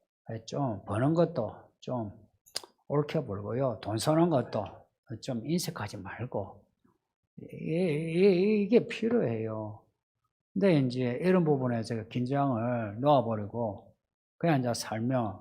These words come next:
이제 계산이, 내 계산이 되는 거죠. 성도님들. 하나님의 영으로 분별하는 거는 내 계산을 놓아두고 하나님, 하나님,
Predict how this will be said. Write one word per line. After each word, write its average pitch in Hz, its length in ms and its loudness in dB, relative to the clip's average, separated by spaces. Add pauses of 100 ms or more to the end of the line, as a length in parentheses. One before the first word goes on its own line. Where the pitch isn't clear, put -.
(100)
이제 113 140 -4
계산이, 120 480 2
내 143 180 6
계산이 120 440 0
되는 107 220 -6
거죠. 107 420 -8 (800)
성도님들. 117 640 -4 (1080)
하나님의 165 560 8
영으로 131 720 4
분별하는 127 480 2
거는 113 300 -2
내 151 160 6
계산을 127 480 4
놓아두고 120 880 4
하나님, 123 640 2 (240)
하나님, 113 640 -2